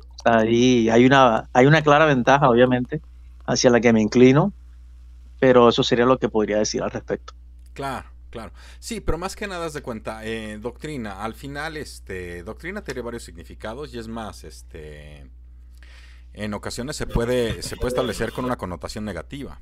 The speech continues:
Speaker 2: ¿Qué huele, Malvin? ¿Quieres comentar algo si, sobre si el ateísmo es una doctrina?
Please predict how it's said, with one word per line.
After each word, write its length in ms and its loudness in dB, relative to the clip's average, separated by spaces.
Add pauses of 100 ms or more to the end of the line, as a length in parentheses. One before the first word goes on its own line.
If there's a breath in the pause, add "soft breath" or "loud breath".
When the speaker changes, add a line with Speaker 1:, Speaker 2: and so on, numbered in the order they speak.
Speaker 2:
¿Qué 80 -6
huele, 160 -2
Malvin? 280 -4
¿Quieres 200 -10
comentar 340 -10
algo 220 -8
si, 400 -14
sobre 240 -12
si 100 -14
el 100 -12
ateísmo 340 -14
es 80 -18
una 100 -14
doctrina? 400 -16